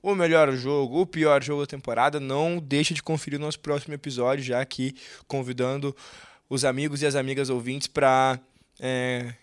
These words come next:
estarem com a gente no próximo episódio. Mas eu queria adiantar o que pra mim foi o melhor jogo. Cara, o, o, o jogo que, assim, ó, pelo contexto, tá?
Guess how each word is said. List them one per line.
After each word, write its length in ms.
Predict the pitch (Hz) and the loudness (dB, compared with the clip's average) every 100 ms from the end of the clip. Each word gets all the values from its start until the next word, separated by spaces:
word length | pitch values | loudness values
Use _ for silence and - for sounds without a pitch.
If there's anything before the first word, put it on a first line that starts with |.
| _ _ | _ _
estarem 320 | - - 143 147 | -6 0 0 2
com 100 | 143 | -2
a 60 | |
gente 360 | 127 135 147 147 | -2 -6 -6 -8
no 80 | 131 | -2
próximo 360 | 135 131 143 | 0 0 -2
episódio. 500 | 131 139 127 117 - _ | -8 -2 0 0 -6 _
Mas 320 | 113 127 147 156 | -6 0 0 0
eu 60 | |
queria 200 | 156 185 | -2 0
adiantar 400 | 185 190 170 175 - | 0 -2 -2 -2 -4
o 80 | 190 | -10
que 100 | 175 | -4
pra 220 | 175 151 | -2 -2
mim 160 | 170 | -4
foi 200 | 190 165 | -8 -8
o 40 | 160 | -6
melhor 300 | 151 143 135 | -2 -2 -2
jogo. 300 | 123 120 117 | -4 -6 -8
Cara, 340 | - - 120 - | -2 0 0 -2
o, 140 | 156 156 | -6 -6
o, 220 | 185 160 - 175 | -6 -8 -8 -2
o 120 | 165 | 0
jogo 280 | 170 208 202 | 2 0 0
que, 80 | |
assim, 240 | 190 - 175 | -2 -2 -4
ó, 120 | 131 - - - _ _ | -4 -8 -20 -20 _ _
pelo 180 | 175 185 | 0 0
contexto, 560 | 202 190 - 175 - - | -2 -2 0 0 -2 -4
tá? 240 | 120 | -4